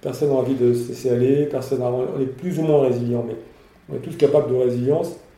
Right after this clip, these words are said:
sans que ça devienne un truc qu'on porte en étendard et, et qu'on, qu'on mette en avant comme ça.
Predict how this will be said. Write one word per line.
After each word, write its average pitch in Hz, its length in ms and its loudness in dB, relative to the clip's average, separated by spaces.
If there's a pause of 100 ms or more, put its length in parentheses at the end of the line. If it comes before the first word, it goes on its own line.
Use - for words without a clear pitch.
(100)
sans - 140 -12
que - 40 -12
ça 135 80 -4
devienne 123 420 2
un 120 60 -4
truc 139 160 -6
qu'on 139 120 -2
porte 135 260 -4
en 123 100 -4
étendard 127 520 0
et, - 760 -8
et - 40 -14
qu'on, 120 260 -8
qu'on 117 180 -10
mette 120 180 -2
en 123 100 -4
avant 120 200 -4
comme 127 120 -6
ça. 127 200 -8